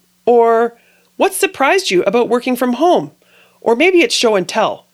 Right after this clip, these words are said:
"Show us one of your favorite books," or something else. For larger groups, you might want to ask participants to introduce themselves in the chat room while you're going through meeting logistics. Or you might split participants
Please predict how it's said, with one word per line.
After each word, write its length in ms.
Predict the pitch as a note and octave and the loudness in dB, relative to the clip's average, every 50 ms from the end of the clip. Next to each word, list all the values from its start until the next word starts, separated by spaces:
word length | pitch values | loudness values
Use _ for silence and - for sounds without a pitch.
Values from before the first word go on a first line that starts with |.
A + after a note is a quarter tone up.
| _ _ _ _ _ _ - | _ _ _ _ _ _ -8
"Show 200 | - - C#4+ D4+ | -4 0 2 2
us 140 | D#4 D4+ - | 2 0 0
one 140 | B3+ C4 C4+ | -4 -2 -2
of 100 | B3 A#3+ | -2 -4
your 80 | A#3 | -4
favorite 380 | A3+ - A3+ G#3+ G3 F3 B3+ - | -2 0 -2 0 -2 -4 -4 -2
books," 420 | A3 G#3+ - - - - - - _ | -2 -2 -2 -2 -8 -10 -12 -12 _
or 380 | - F3+ F3+ F3 F3+ F3+ F3+ E3+ | -2 0 2 2 2 2 0 0
something 400 | - - A#3+ A#3+ A#3 A#3 A#3 A#3 | 0 -2 -2 -2 0 -2 0 0
else. 380 | G3 A#2 - - - - - _ _ _ _ _ _ _ _ _ _ _ _ _ _ _ _ | 0 -2 -6 -10 -14 -14 -16 _ _ _ _ _ _ _ _ _ _ _ _ _ _ _ _
For 160 | - A#3+ B3 B3 | -2 0 0 2
larger 340 | B3 C4 D4 D4 C#4+ D4+ | 2 2 2 0 -2 -4
groups, 380 | G#3+ F3 F3 D#3+ D#3+ - - - | -4 -2 -4 -4 -4 -8 -10 -6
you 140 | G3 G#3+ A3+ | -6 -2 0
might 200 | A#3+ C#4+ D#4+ C4+ | 0 0 0 0
want 180 | C4+ C4 A#3 | -2 -2 -2
to 60 | G3+ - | -2 -2
ask 180 | F#3 F#3 - | -4 -6 -4
participants 640 | - G3 - A#3+ A#3+ - A3 - F#3+ C#3+ A2+ - - | -8 -4 -4 -4 -4 -4 -6 -6 -8 -8 -8 -8 -10
to 160 | - - F#3+ F3+ | -6 -2 -2 -2
introduce 340 | F#3+ F3+ G#3 F#3+ G#3 F#3+ | -2 -2 -4 -6 -6 -4
themselves 400 | - F#3+ F3 - F#3+ F3 E3+ F3 | -4 -4 -2 -2 -2 -2 -2 -4
in 160 | - - F3 E3+ | -4 -4 -4 -4
the 80 | E3 | -4
chat 400 | - - - - A#3+ B3+ - - | -4 -4 -2 0 0 -2 -2 -2
room 260 | F#3+ D#3 G2 F2 D3 _ _ _ - | -6 -8 -8 -8 -14 _ _ _ -2
while 140 | F#3+ F3+ F3 | -2 0 0
you're 120 | F3 E3 | 0 -2
going 220 | D#3+ E3+ D#3+ D#3+ D#3 | -2 -4 -4 -4 -4
through 180 | - G3+ F#3 | -4 -4 -2
meeting 260 | F3 G3 G#3 A3 G3 | 0 0 0 0 0
logistics. 640 | E3 C#3+ - C3 - - D#3 A2+ - - - - - _ _ _ _ _ _ _ _ - - | -2 -2 -2 -4 -6 -6 -8 -8 -8 -10 -12 -12 -16 _ _ _ _ _ _ _ _ -2 0
Or 100 | A3+ B3 | 0 2
you 140 | A#3+ B3 A#3+ | 2 0 0
might 220 | A#3 A#3 G3 - | 0 -2 -2 -4
split 280 | - - - D4+ D4 - | -8 -6 -4 -4 -4 -4
participants 680 | A#3+ G3+ G3+ F3+ - F3+ D#3+ F#3+ E3 E3+ - - - | -6 -6 -6 -6 -6 -8 -8 -6 -8 -8 -8 -12 -14